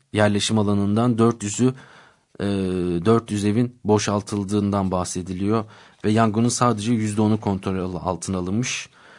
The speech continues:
Kaliforniya'nın, e, kuraklıktan sonra bir de orman yangınları ile alakalı olarak başının dertte olduğunu görebilmek mümkün bugün gazetelerde.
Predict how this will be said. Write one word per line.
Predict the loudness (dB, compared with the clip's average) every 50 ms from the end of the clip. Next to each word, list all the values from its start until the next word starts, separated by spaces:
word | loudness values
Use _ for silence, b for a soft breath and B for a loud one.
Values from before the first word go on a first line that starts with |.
| B B B B B B
Kaliforniya'nın, | -6 -4 -4 -4 -2 2 2 4 4 4 4 4 4 2 0 -2 -4 b b b b b b b b b b b b -4
e, | -2 -2 0 0 0 0 -2 -2 -4
kuraklıktan | -2 0 0 0 0 -2 -8 -4 0 0 0
sonra | 0 0 -2 -2 0 0
bir | 0 0 2
de | 2
orman | 2 2 2 2 2 2
yangınları | 2 0 0 -2 -2 -2 -2 -2 -2 0 -2
ile | -2 -2 -2 -2
alakalı | -2 -2 -2 -4 -4 -6 -6 -4 -4
olarak | -2 -2 -2 -2 -2 -4 -6 -6 _
başının | -6 -4 -4 -2 -2 -2 0 0
dertte | 0 0 -2 -2 -4 -4 -2
olduğunu | -2 -2 -2 -2 -4 -4 -4 -6 _ _ _ _ _ -4 -4 -2 0
görebilmek | 0 0 0 0 0 -2 -4 -4 -4 -6 -6 -8 -12 -14 -10 -6
mümkün | -6 -6 -6 -6 -6 -6 -6 -6
bugün | -6 -6 -6 -6 -6 -4
gazetelerde. | -4 -4 -4 -4 -4 -4 -4 -2 -2 -2 -4 -4 -6 -8